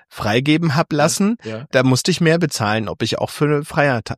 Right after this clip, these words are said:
Speaker 1: Feiertagsfreigabe haben wollte.
Speaker 2: Das ist
Speaker 1: Das
Speaker 2: eine
Speaker 1: hat mehr
Speaker 2: ganz
Speaker 1: gekostet.
Speaker 2: interessante Sache.
Speaker 1: <laughs>
Speaker 2: Ja, ja, ja.
Speaker 1: Und dann hab ich mir echt überlegt, ah ja, aber es wär ja doof, wenn mein Film nicht am Feiertag gezeigt werden kann.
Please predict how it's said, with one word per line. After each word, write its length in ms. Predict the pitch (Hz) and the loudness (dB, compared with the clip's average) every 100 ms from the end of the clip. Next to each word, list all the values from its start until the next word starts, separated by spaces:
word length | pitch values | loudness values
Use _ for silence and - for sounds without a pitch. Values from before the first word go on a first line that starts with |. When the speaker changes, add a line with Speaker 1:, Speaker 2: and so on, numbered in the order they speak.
| 123 | -6
Speaker 1:
Feiertagsfreigabe 1200 | - 143 120 107 98 - - 104 104 107 107 101 | 0 2 0 -4 -8 -10 -6 -6 -2 -2 0 0
haben 260 | 110 113 104 | -2 -2 -2
wollte. 280 | 104 - | -4 -2
Speaker 2:
Das 280 | 113 135 160 | -2 -2 -2
ist 420 | 160 185 - - | -2 -4 -6 -6
Speaker 1:
Das 80 | 170 | -2
Speaker 2:
eine 160 | 160 160 | 0 0
Speaker 1:
hat 60 | 202 | 2
mehr 220 | 175 151 | 2 2
Speaker 2:
ganz 180 | 175 - | 0 -2
Speaker 1:
gekostet. 280 | 196 - 175 | -4 -2 -4
Speaker 2:
interessante 840 | - 170 170 - 165 180 165 156 | -4 -2 -2 -2 -4 -4 -6 -6
Sache. 480 | - 120 117 139 135 | -8 -6 -6 -6 -2
Speaker 1:
<laughs> 320 | 226 180 247 - - 208 - - | 0 2 0 -2 0 0 2 -2
Speaker 2:
Ja, 180 | 143 156 - - | 0 -2 -4 -8
ja, 140 | 120 147 | -2 0
ja. 120 | 151 | 2
Speaker 1:
Und 120 | 156 | 2
dann 160 | 160 185 | 4 4
hab 100 | 185 | 2
ich 140 | 170 | 2
mir 140 | 180 170 | 2 2
echt 160 | - | 0
überlegt, 360 | 180 170 180 - | 0 2 0 -2
ah 300 | 131 143 156 | -6 -4 -4
ja, 300 | 147 143 165 | -4 -4 -2
aber 140 | 143 120 | -2 -2
es 100 | - | 0
wär 100 | 127 | 0
ja 120 | 120 | 0
doof, 320 | 139 165 160 | 0 0 0
wenn 120 | 120 | -4
mein 160 | 117 110 | -4 -4
Film 260 | - 131 127 | -2 0 0
nicht 160 | 131 | 0
am 80 | 117 | -2
Feiertag 400 | 131 117 120 120 | 0 -2 0 -4
gezeigt 340 | 113 135 156 | -4 -2 0
werden 180 | 143 156 | -2 -2
kann. 220 | 156 151 | -2 -2